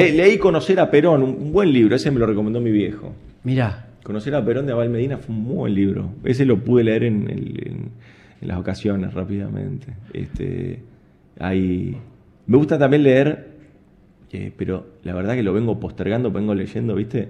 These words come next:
Speaker 1: ¿Viste cuando lo vas pasando y decís, "Bueno, ahora lo agarro"?
Speaker 2: Sí.
Speaker 1: Y lees diez páginas y
Speaker 2: Mm.
Speaker 1: queda ahí.
Speaker 2: Sí.
Speaker 1: Y después tenés que volver a leer las mismas diez páginas porque
Speaker 2: Sí,
Speaker 1: no.
Speaker 2: eso me pasa a mí.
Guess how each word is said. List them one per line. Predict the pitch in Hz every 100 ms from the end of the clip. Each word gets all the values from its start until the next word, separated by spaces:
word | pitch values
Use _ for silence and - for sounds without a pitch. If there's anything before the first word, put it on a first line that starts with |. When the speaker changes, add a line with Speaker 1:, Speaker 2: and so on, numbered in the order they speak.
| - - -
Speaker 1:
¿Viste | 131 156
cuando | 120
lo | 107
vas | 117
pasando | - 110 120 139 127
y |
decís, | 92 107
"Bueno, | 107 98
ahora | 87 110 110
lo | 98
agarro"? | 107 110 110 101
Speaker 2:
Sí. | - 127 101 85 -
Speaker 1:
Y | 95
lees | 95 107 120 - - - - - - - -
diez | 101 117 117
páginas | 120 117 127 120 117 -
y | 101
Speaker 2:
Mm. | 127
Speaker 1:
queda | 127 123 107
ahí. | 107 117 123 120 -
Speaker 2:
Sí. | - 120
Speaker 1:
Y | 104
después | 101 143
tenés | 147
que | 135
volver | 123 135
a |
leer | 120
las | 120 107
mismas | 113 117 110
diez | 107
páginas | - 123 135 127
porque | 98 98
Speaker 2:
Sí, | 160 165 127
Speaker 1:
no. | - - -
Speaker 2:
eso | 151 147 165
me | 147
pasa | 147 156 151
a | 147
mí. | 135